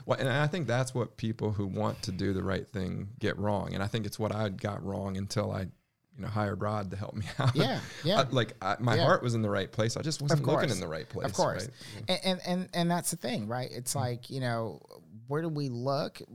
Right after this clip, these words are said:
Speaker 2: Whether it's an attorney, like, you know, corporations say, "Well, I can't find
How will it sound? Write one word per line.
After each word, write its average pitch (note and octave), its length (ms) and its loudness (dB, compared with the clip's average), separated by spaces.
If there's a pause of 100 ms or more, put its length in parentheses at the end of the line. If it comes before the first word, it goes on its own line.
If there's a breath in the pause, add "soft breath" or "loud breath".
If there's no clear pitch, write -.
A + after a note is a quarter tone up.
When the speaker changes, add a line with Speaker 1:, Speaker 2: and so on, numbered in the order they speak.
(140)
Speaker 2:
Whether B2+ 280 2
it's - 300 -2
an A#2+ 140 -2
attorney, B2 680 -2
like, A2+ 220 -4 (280)
you B2+ 120 -12
know, G#2+ 300 -6
corporations A#2+ 720 0
say, A#2+ 200 0
"Well, A2+ 160 2
I D3+ 80 2
can't F#3+ 340 -2
find C#3+ 680 -2